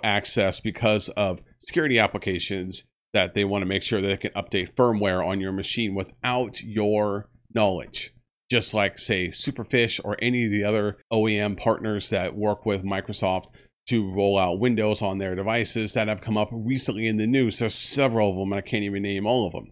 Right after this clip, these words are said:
But that's what my point is today about the Disco Di-, Dingo release last week, is that this is a great day for computing. And it is a perfect excuse that if you've never used it, it's the time, it's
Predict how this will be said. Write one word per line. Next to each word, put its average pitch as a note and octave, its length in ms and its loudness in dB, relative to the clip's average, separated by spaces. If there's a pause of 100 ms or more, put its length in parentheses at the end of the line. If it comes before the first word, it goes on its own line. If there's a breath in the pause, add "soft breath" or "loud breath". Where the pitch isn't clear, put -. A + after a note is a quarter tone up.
But F#3 60 -2
that's C#4 160 4
what A#3+ 80 2
my E3+ 140 2
point E3+ 200 4
is D3+ 160 0
today A2 480 -2
about A2 260 2
the G#2+ 80 -2
Disco G#2+ 320 -2
Di-, G#2+ 140 -2
Dingo A2+ 320 -2
release G2 420 -2
last G2+ 440 -2
week, G2 220 -4
is - 120 -6
that A2 180 -2
this F#3+ 160 0
is F3 120 -6
a E3+ 100 -2
great B2 320 0
day C#3 160 2
for C3 160 -6
computing. A2+ 500 -2 (380 loud breath)
And C#3 100 4
it C#3+ 60 4
is D3+ 180 0
a D3+ 120 2 (160)
perfect F3+ 560 2
excuse - 480 -2
that A2 100 0
if - 140 -8
you've A#2+ 160 -2
never D3+ 260 2
used C#3 320 2
it, G#2+ 80 0
it's G#2 140 -2
the A2 80 -6
time, A2+ 400 -4
it's - 340 -4